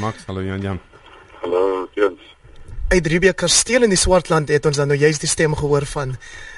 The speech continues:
Speaker 3: die politieke kommentator en skrywer Max du Preez. Naand Max.
Speaker 2: Goeienaand Hendrik, goeienaand mense.
Speaker 3: En dan hier saam met my in die ateljee Jan Jan Joubert,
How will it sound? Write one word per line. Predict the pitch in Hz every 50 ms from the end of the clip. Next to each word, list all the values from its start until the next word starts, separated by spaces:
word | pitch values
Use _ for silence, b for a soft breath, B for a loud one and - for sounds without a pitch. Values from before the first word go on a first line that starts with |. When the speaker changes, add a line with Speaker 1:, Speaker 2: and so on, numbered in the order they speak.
| B B
Speaker 3:
die | - 135 151 147 143 143
politieke | - - 143 143 139 - 147 165
kommentator | 151 - 143 147 143 - 151 147 147 139 156 139 131
en | 123 -
skrywer | - - 147 143 147 147 151 151 - -
Max | - 139 139 139 139 131 123 117 -
du | 127
Preez. | - - - 160 160 165 165
Naand | 151 135 127 127 131 123
Max. | 131 147 226 - - - - - - - - - - - -
Speaker 2:
Goeienaand | 131 139 - - 160 151 - -
Hendrik, | 151 156 160 180 180 -
goeienaand | - 131 131 131 123 131
mense. | 131 131 - - 175 175 _ _ _ _ _ _ _ B B B B B B B B B
Speaker 3:
En | B 165 160 156
dan | 156
hier | 151 151
saam | - - 196 190
met | 180 160
my | 175
in | 160 165
die | 160
ateljee | 147 127 156 143 139 147 143 139 143 - - 139
Jan | 147 147 160
Jan | 156 151 147 143
Joubert, | 139 131 120 135 135 175 214